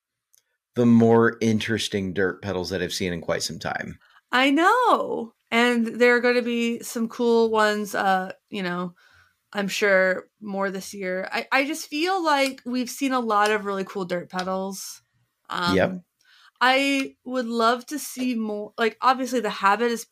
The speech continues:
Speaker 2: been the most interesting, like, modulation pedal I think I've been able to demo in a while.
Speaker 1: Totally.
Speaker 2: And let me just l-, even look through my content. I'm just, like, blanking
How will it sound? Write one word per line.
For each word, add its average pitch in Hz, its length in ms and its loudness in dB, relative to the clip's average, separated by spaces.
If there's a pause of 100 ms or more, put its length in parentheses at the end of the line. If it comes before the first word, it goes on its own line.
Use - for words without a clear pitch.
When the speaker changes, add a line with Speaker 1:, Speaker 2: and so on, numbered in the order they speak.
Speaker 2:
been 202 180 -2
the 196 60 -2
most 185 240 -4
interesting, 185 520 -6
like, 170 220 -6
modulation 170 640 -4
pedal 175 300 -4
I 175 120 -2
think 175 360 -6 (520)
I've 180 520 -4
been 202 120 -2
able 196 220 -2
to 202 80 -2
demo 208 400 -4
in 214 60 -6
a 214 100 -2
while. 233 540 0 (560)
Speaker 1:
Totally. 113 320 6 (580)
Speaker 2:
And 359 140 0
let 415 100 -2
me 508 100 -2
just 539 180 -6 (300)
l-, 226 120 -12
even 277 340 0
look 247 180 -4
through 381 200 -8
my 202 240 -6 (520)
content. 190 800 -18 (880)
I'm 294 220 -2
just, 339 280 -8
like, 220 180 -2
blanking 196 840 -6